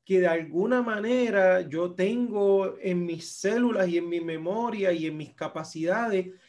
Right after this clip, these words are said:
aprendizajes que tuvo mi abuelo, mi bisabuelo, mi tatarabuelo, mi tatarabuela,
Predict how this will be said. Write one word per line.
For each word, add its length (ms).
aprendizajes 920
que 180
tuvo 280
mi 120
abuelo, 580
mi 160
bisabuelo, 800
mi 140
tatarabuelo, 680
mi 120
tatarabuela, 800